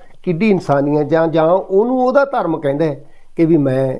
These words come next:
ਇਹ ਬੰਦੇ ਮੇਰੇ ਹੁੰਦਿਆਂ ਮਰਨੇ ਨਹੀਂ ਚਾਹੀਦੇ, ਉਹਦਾ ਧਰਮ ਉਹਨੂੰ ਕਹਿੰਦਾ ਹੈ।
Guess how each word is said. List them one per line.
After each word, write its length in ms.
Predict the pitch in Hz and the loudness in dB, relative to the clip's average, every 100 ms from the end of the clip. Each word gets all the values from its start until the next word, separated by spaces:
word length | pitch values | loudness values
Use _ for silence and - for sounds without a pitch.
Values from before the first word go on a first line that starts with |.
| - | -4
ਇਹ 160 | 156 143 | -2 0
ਬੰਦੇ 280 | 131 117 131 | -2 -2 0
ਮੇਰੇ 240 | 131 127 | 2 0
ਹੁੰਦਿਆਂ 360 | 127 117 123 123 | -2 -4 -4 -4
ਮਰਨੇ 380 | 123 113 123 | -4 -4 -6
ਨਹੀਂ 140 | 110 104 | -6 -10
ਚਾਹੀਦੇ, 480 | - 98 151 - - - | -14 -14 -14 -14 -18 -10
ਉਹਦਾ 180 | 120 156 | -6 -4
ਧਰਮ 340 | 175 165 127 | -2 -2 -2
ਉਹਨੂੰ 180 | 127 151 | -4 -6
ਕਹਿੰਦਾ 260 | 139 135 | -6 -8
ਹੈ। 80 | 139 | -10